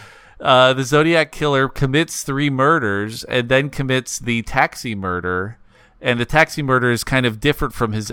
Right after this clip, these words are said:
M O leading up to that point. So, uh,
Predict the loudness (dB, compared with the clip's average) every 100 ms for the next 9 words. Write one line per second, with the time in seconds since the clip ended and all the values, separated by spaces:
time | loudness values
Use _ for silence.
0 | -4 -2 0 2 2 2 0 -2 -2 -4
1 | -6 -8 -8 -6 -8 -8 -10 -12 -2 2
2 | 4 4 2 -2 -10 -20 _ _ 0 2
3 | 4 2